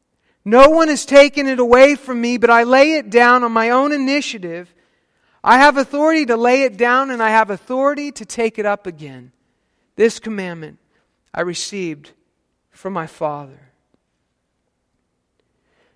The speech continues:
You see, this is the central theme to the Christian faith. And it's a precursor going back to the book of First John, and we're in chapter four today.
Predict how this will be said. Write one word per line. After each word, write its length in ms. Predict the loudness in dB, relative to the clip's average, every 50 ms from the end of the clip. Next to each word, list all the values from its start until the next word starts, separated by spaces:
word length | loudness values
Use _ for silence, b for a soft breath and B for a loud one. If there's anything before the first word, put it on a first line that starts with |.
| _ _ -12
You 120 | -10 -10
see, 320 | -8 -4 -2 0 0 0 2
this 260 | 2 0 0 0 -4
is 140 | -8 -8 -8
the 100 | -8 -8
central 560 | -8 -8 -6 -4 -4 -6 -6 -8 -10 -12 -12
theme 640 | -12 _ -12 -10 -10 -10 -10 -12 -16 -18 -20 -20 _ _ _ _ _ _ _ _ _ _ _ _ _ _ _ _ _ _ _ _ -18
to 80 | -16 -14
the 80 | -14
Christian 500 | -8 -2 0 0 0 0 -4 -14 -16 -18
faith. 560 | -20 -18 -20 -20 -20 -20 _ _ _ _ _ _ _ _ _ _ _ _ _ _ _ _ _ _ _ _ _ _ _ _ _ -8
And 80 | -6 -6
it's 140 | -4 -4 -6
a 40 |
precursor 840 | -8 -4 0 2 2 2 2 2 4 6 6 6 4 2 -2 -6 0
going 340 | 4 4 4 4 4 2 4
back 400 | 6 6 8 6 6 4 0 -6
to 120 | -10 -8
the 180 | -4 -4 -4 -4
book 340 | 2 6 6 6 6 4 0
of 80 | -12
First 420 | -8 -2 2 2 2 2 0 -4 -4
John, 320 | -2 0 0 0 0 -2 -4
and 120 | -6 -6
we're 140 | -6 -6 -6
in 60 | -6
chapter 420 | -2 2 4 4 4 2 -2 -8
four 340 | -16 -12 -8 -4 -4 -4 -4
today. 480 | -6 -8 -8 -6 -4 -4 -4 -6 -8